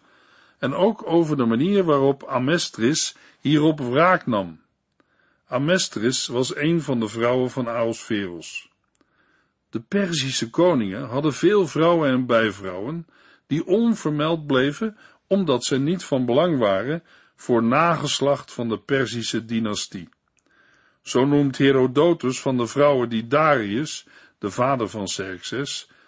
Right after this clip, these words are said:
Ahasveros, had alleen de twee die kandidaten voor troonopvolging voortbrachten.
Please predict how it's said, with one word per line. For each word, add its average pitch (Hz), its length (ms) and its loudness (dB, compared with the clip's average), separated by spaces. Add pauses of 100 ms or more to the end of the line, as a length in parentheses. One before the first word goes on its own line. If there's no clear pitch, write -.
(200)
Ahasveros, 101 1040 -4
had - 440 -4 (120)
alleen 160 540 0
de 151 220 -4
twee 156 460 2 (260)
die 143 120 -6
kandidaten 139 760 0
voor 139 240 -2
troonopvolging 160 1040 0
voortbrachten. 117 800 -4